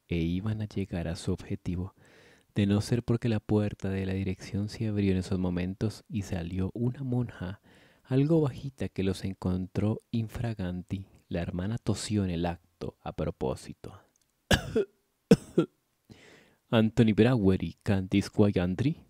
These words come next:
preguntó. Ellos asintieron un poco avergonzados. "Soy la hermana Margaret. Por favor, vengan conmigo". La joven monja los condujo hasta dentro de la dirección,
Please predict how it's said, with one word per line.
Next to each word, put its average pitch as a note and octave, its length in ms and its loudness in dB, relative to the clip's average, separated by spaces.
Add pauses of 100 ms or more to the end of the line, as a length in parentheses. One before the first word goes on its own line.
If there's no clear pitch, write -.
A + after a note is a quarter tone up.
(480)
preguntó. F2+ 560 -2 (600)
Ellos A2+ 220 2
asintieron A2+ 540 2
un G#2+ 80 0
poco - 260 -2
avergonzados. G#2 840 -2 (600)
"Soy B2 360 6
la C3+ 120 2
hermana G#2 300 2
Margaret. F#2 500 0 (640)
Por G2+ 200 6
favor, F#2 420 2 (580)
vengan G#2+ 440 2
conmigo". F#2+ 680 0 (800)
La G2+ 120 -2
joven C#3+ 320 2
monja A#2 480 0 (340)
los A2 220 0
condujo G2+ 520 2
hasta F#2+ 320 -4
dentro F#2 380 -2
de E2+ 100 -2
la E2 100 -4
dirección, - 580 -8